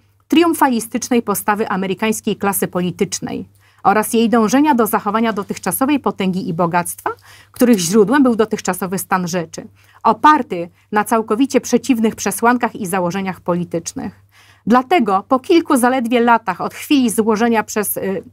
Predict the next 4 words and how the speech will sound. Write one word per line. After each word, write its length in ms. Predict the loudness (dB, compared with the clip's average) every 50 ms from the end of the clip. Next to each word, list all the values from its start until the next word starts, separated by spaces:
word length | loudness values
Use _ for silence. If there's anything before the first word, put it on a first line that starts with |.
| _ -6
Bakera 480 | 0 2 2 2 2 2 0 2 2 0
wspomnianej 560 | -2 -6 -8 -6 -4 0 0 2 2 0 0
obietnicy 480 | -2 -2 -4 -4 -2 -2 -2 -2 -2 -2
Gorbaczowowi 800 | 0 0 0 0 -2 -2 -2 -6 -4 -2 -4 -4 -2 -4 -6